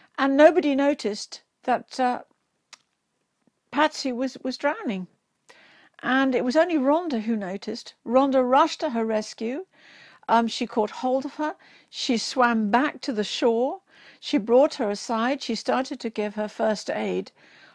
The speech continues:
Rhonda saved her life. And Patsy said she liked Rhonda after that. And she thought, "Oh, that was good of Rhonda. Good old Rhonda."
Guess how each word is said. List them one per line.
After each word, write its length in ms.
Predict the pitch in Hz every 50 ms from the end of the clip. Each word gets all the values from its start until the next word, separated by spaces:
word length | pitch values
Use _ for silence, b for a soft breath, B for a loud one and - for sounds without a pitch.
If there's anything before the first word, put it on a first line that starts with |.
| B B -
Rhonda 420 | - 285 339 381 392 381 381 370
saved 480 | - - - 311 294 285 285 277 - -
her 240 | - - - 302 302
life. 640 | 311 339 349 254 190 202 190 - - - - - _ _ _ _ _ _ _ _ _ _ _ - B B B B B B B B
And 160 | - 330 330
Patsy 420 | - 339 381 339 - - - 320 294
said 360 | - - 330 311 311 - - b b b b b b b
she 220 | b - - 440 440 480 523 571
liked 180 | 523 - - -
Rhonda 440 | 247 202 190 185 180 190 190 190
after 340 | 180 180 180 175 - - 196
that. 520 | 190 - 196 214 262 302 370 _ - - _ b b b b b b b b b b
And 140 | 403 359 -
she 160 | - 415 392
thought, 500 | - - - 403 392 370 - - - - _ b b b b b b b b b b b b b -
"Oh, 160 | 587 554 539 523 539 571
that 80 | 587
was 160 | - 359 269 -
good 240 | - 233 220 196
of 140 | 196 185 175
Rhonda. 500 | 185 185 180 180 185 202 240 269 320 330 - _ _ _ _ _ _ -
Good 180 | 508 539 523
old 300 | 440 381 320 302 285 262
Rhonda." 600 | 226 220 220 208 190 180 180 175 190 190 185 185